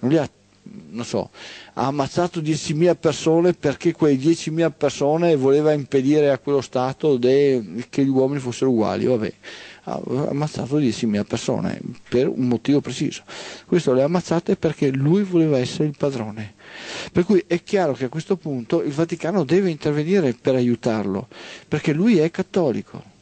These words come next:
cioè non può non intervenire perché i suoi massacri sono stati fatti in nome di Dio. Per cui lui è cattolico, il suo comportamento, i suoi massacri, eccetera, vanno nella direzione dell'etica cattolica.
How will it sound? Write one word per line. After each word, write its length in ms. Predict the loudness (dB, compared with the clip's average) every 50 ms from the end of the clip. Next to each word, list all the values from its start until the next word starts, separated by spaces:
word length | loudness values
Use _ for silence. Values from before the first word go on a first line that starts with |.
| _ _ _
cioè 160 | 0 0 2
non 180 | 2 0 -4 -2
può 200 | 0 2 2 2
non 260 | 2 -2 -2 -2 -2
intervenire 720 | -2 -2 0 0 0 2 2 2 2 2 4 4 2 2
perché 300 | 2 2 0 0 2 2
i 100 | 2 2
suoi 260 | 2 0 2 2 2 2
massacri 720 | 2 -2 -4 -2 -2 -2 -2 -2 -2 -2 -2 -2 -2 -4 -6 -14 -18 -18 -12
sono 200 | -6 -2 -2 0
stati 220 | 0 0 0 0
fatti 280 | 0 0 -2 0 0 0
in 80 | 2
nome 260 | 2 2 2 2 2 2
di 160 | 2 2 2
Dio. 380 | 2 2 2 0 -2 -4 -8 -14 -20 -20 -20 -20 -20 -20 -20 -20 -20 -20 -20 -20 _ _ _ _ _
Per 140 | -12 -8 -4
cui 180 | 0 0 2
lui 340 | 2 2 2 0 0 -2 -4 -6
è 200 | -4 -4 -4 -4
cattolico, 640 | -4 -10 -14 _ -6 -4 -4 -4 -4 -6 -10 -14 -14 -10
il 160 | -10 -10 -8
suo 160 | -8 -10 -8
comportamento, 680 | -8 -10 -10 -8 -8 -6 -4 -4 -2 -2 -4 -6 -8 -12
i 60 | -12
suoi 180 | -8 -8 -8
massacri, 420 | -8 -8 -10 -10 -10 -10 -10 -12 -12
eccetera, 380 | -10 -10 -10 -10 -10 -10 -10
vanno 420 | -8 -6 -6 -6 -6 -8 -12 -16 -16 _ -20 -18 -16
nella 180 | -14 -14 -12
direzione 480 | -10 -8 -8 -10 -10 -10 -8 -8 -6 -4
dell'etica 540 | -4 -4 -4 -4 -4 -6 -6 -10 -16 -16 -14
cattolica. 580 | -12 -12 -12 -10 -10 -10 -10 -12 -16 _ _